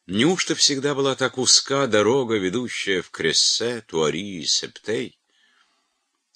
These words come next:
Или все это просто казалось Гуччо, потому что сам он вырос?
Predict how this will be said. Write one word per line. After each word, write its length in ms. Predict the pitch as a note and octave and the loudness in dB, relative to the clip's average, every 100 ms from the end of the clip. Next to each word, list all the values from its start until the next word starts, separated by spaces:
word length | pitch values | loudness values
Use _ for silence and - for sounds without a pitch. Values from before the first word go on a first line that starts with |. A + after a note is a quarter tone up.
| - | -6
Или 200 | F#2+ G2 | -2 0
все 240 | - G2+ | 0 0
это 160 | F#2 F2+ | 0 -4
просто 360 | F2+ E2+ - | -2 -2 -4
казалось 560 | - D#2 F#2 E2+ D#2 B1 | -4 -2 -2 -4 -6 -6
Гуччо, 480 | D#2+ D#2 - - A#1+ | -8 -10 -12 -12 -12
потому 340 | - C#2+ D2 | -10 -10 -10
что 180 | - C#2+ | -8 -2
сам 360 | - F2+ F2 | 0 0 -2
он 160 | D#2 C2+ | -4 -6
вырос? 760 | A1+ D2+ C2+ A#1 - - - | -8 -8 -8 -6 -4 -4 -8